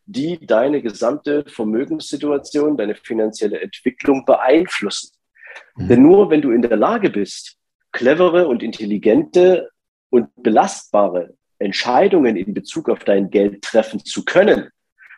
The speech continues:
Speaker 1: wozu unter anderem eben auch gehören kann, dass du eine Vermögensverwaltung mit dem Management deines Kapitals beauftragst. Wenn du das nicht weißt und wenn du keine Ahnung hast, worum's, worum's geht und worauf's ankommt,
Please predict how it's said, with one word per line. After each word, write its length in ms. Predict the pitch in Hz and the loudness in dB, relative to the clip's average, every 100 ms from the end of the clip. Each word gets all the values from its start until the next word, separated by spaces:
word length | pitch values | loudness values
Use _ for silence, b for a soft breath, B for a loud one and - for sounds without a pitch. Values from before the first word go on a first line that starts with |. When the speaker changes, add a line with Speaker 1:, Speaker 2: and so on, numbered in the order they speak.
| - | 0
Speaker 1:
wozu 500 | 117 - 233 247 131 | 0 2 2 4 4
unter 280 | 127 113 | 4 2
anderem 400 | 98 123 113 107 | 2 0 0 0
eben 300 | 82 101 98 | -2 -4 -6
auch 240 | 87 101 - | -2 -2 -2
gehören 400 | 90 98 107 110 | -8 0 2 2
kann, 220 | 107 95 | -2 -2
dass 240 | 101 104 | -2 -4
du 160 | - 101 | -8 -6
eine 220 | 98 95 | -4 -4
Vermögensverwaltung 960 | - 98 107 110 - 110 95 95 98 98 | -6 -4 -2 -4 -4 -2 0 0 -2 -10
mit 200 | 98 98 | -8 -4
dem 100 | 95 | 0
Management 540 | 104 101 - 101 98 | 0 -2 -4 -4 -2
deines 260 | 95 92 - | -4 -8 -6
Kapitals 580 | - - - 101 98 | -6 -6 -2 0 2
beauftragst. 760 | - 127 190 - 101 - - _ B B B - | 2 4 4 2 -2 -2 -8 _ B B B 0
Wenn 120 | 131 | 2
du 80 | 135 | 4
das 220 | 220 - | 2 4
nicht 280 | 339 240 202 | 2 2 2
weißt 640 | 190 254 - - - - _ B | 4 4 2 -4 -12 -20 _ B
und 80 | 110 | 0
wenn 120 | 127 | 2
du 100 | 139 | 2
keine 420 | 135 165 196 226 175 | 2 2 2 0 2
Ahnung 340 | 175 226 190 | 2 2 2
hast, 220 | 123 - | 0 -4
worum's, 420 | 123 113 123 120 117 117 | -4 -2 -2 -4 -12 -10
worum's 440 | 110 117 113 - | -8 -8 -8 -10
geht 240 | 160 254 | -8 -4
und 140 | 170 110 | -4 -4
worauf's 380 | 104 110 - 139 | 0 0 0 -8
ankommt, 600 | 156 240 - 110 82 | -8 -8 -6 -8 -8